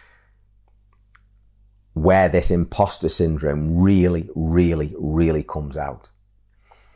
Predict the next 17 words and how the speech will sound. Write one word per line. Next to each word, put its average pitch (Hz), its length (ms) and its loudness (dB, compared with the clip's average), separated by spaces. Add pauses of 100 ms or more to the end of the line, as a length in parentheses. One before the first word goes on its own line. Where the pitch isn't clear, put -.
(640)
And 90 140 2
again, 90 300 2
I'll 82 140 -2
go 90 240 4
back 82 340 0
and 80 120 -4
I'll 78 100 0
just - 300 -4
talk - 260 0
to 87 100 -4
you 87 120 2
about 80 440 0
my 87 160 0
situation. 76 800 -2
Here 98 240 2
I 87 180 2
was, 82 600 0